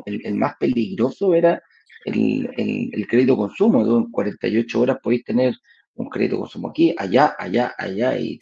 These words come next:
y que hay con un tremendo, y después no pagáis ni uno. El crédito co-, de, de hipotecario es un poco más difícil porque es mucho más exigente. Se, se, se analiza,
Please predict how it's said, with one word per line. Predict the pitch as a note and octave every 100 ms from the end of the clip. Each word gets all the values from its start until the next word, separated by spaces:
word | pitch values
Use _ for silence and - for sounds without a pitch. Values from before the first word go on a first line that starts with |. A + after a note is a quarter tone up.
| -
y | D#2+ -
que | - -
hay | A2+
con | G#2 F#2+
un | F#2 -
tremendo, | - G2 B2+ C3+ D#3 D#3 - -
y | - A#2+
después | A2 A2+
no | G#2
pagáis | G#2 G#2 B2
ni | C4 G4
uno. | D#3+ - - _ _ _ _
El | A#2 A2+
crédito | E3 F#3 F3+
co-, | D#3+ A#2+
de, | B2+
de | A2+ A#2+
hipotecario | - A#2 A#2 A2+ - A#2+ A2+
es |
un | F#2+
poco | F#3
más | F3+ D3+
difícil | C3 G3+ C#3+
porque | C3+
es | C3
mucho | D3 -
más | E3 -
exigente. | E3+ - - D#3 C#3+ - F2+
Se, | G2 G2
se, | - - -
se | - C3
analiza, | B2+ B2 B2 A3 A3+ - A#2+